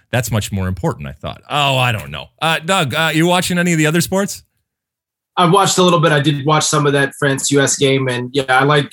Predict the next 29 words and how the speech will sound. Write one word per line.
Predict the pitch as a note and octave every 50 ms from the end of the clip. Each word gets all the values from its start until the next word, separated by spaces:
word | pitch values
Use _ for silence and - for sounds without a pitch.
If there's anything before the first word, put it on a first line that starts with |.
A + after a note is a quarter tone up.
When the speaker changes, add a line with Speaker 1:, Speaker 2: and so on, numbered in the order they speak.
| -
Speaker 2:
I | C#3+ C#3+
like | D3 D3+ D3+ C#3 -
Pop, | - D3+ D3 D3+ D3+ D3+ -
but | - C3+ C3 C3 -
you | C#3+
know, | C3 B2+ A#2+
Coach, | - - C#3+ C#3+ C3 - - - - - - - -
Coach | D#3 D#3 C#3+ - - -
K | D#3+ D3+ D3
is | D3 C#3 B2+
a | C3 C3
legend | C3 B2+ B2+ C3+ C#3+ C#3+ C3+ C#3+ C#3+ C3 -
for | C#3 C#3
a |
reason, | C3+ C#3+ D3 C3+ C#3 C#3+ C3+
and | C3 B2 B2 A#2+ A#2 G#2+ _ _ _ - - _ _ _ _
you | C3
know, | C3+ C3
maybe | C3+ D3 D3 C#3 C#3+
that's, | C3 C3+ C#3 C#3+ C#3 - - -
uh, | C#3 C3+ C3 B2+ B2+ B2+ B2 A#2+
you | D3
know, | C3 B2
maybe | B2 C#3 C#3 C#3 C#3 C3+ C#3
that's, | C3+ C3+ C3 C3 - - -
that's | - C#3 C3+ - -
part | - - D#3 D#3+ D#3+ D#3
of | D3+
it. | D#3 D#3 D3 D#3